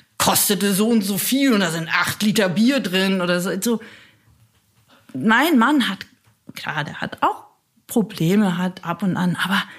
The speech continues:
wenn der sich auf dem Foto sieht mit dem, mit seinem Bauch und so, dann fängt er an zu lachen. So, „Ja, guck mal,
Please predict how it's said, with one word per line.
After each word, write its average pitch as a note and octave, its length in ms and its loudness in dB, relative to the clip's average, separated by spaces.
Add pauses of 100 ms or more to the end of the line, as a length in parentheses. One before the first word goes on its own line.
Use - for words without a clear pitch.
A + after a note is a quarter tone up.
(600)
wenn G#3 180 4
der A#3+ 200 4
sich B3+ 220 -2
auf G#3 140 -2
dem G#3 100 4
Foto B3+ 480 0
sieht G#3 440 2 (560)
mit G#3+ 260 2
dem, G3+ 320 2
mit A3 240 0
seinem F#3 300 0
Bauch A3+ 600 0
und G3+ 160 -6
so, F#3+ 160 -6
dann F#3 160 0
fängt C4+ 260 2
er A3+ 120 2
an G#3 120 0
zu - 140 -6
lachen. G3+ 340 0
So, G#3+ 160 6
„Ja, D#4 440 4
guck C4+ 200 -2 (100)
mal, A3+ 280 2